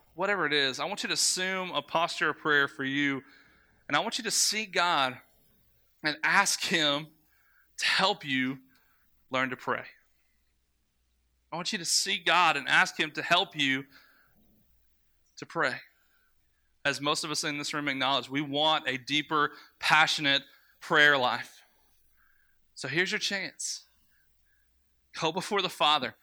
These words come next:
All it is is talking with him. You don't have to be a professional at this. You don't have to be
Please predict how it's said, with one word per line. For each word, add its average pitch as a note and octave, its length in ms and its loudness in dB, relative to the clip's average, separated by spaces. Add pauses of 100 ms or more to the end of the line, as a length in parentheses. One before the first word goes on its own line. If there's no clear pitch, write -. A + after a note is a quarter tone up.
(140)
All D#3+ 180 2
it E3+ 40 0
is D#3+ 140 0
is D3 120 -4
talking C#3+ 360 0
with A#2+ 160 -8
him. A2+ 100 -6
You C3 80 -6
don't F3+ 100 0
have G3 120 -4
to G3 80 -10
be F#3 100 0
a F3 40 -4
professional D3+ 540 -2
at D3 120 -6
this. D#3+ 320 -2
You - 260 -10
don't D#3+ 60 2
have E3 80 -4
to F3+ 60 -8
be F3 260 -4